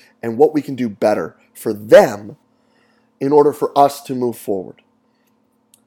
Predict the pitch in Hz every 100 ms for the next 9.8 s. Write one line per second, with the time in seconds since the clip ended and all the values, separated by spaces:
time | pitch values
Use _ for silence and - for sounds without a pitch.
0 | _ - 151 185 285 320 185 - 185 165
1 | 165 147 123 156 147 104 - 220 247 -
2 | 185 139 123 123 139 139 139 147 139 -
3 | 120 - 123 143 226 - - _ _ _
4 | 170 151 135 156 156 170 156 151 - -
5 | - 143 143 175 - 202 208 226 277 -
6 | _ _ _ 156 156 170 151 - 190 190
7 | - 156 143 - 131 120 123 110 107 95
8 | - - _ _ _ _ - 151 147 -
9 | 214 262 247 247 165 160 175 -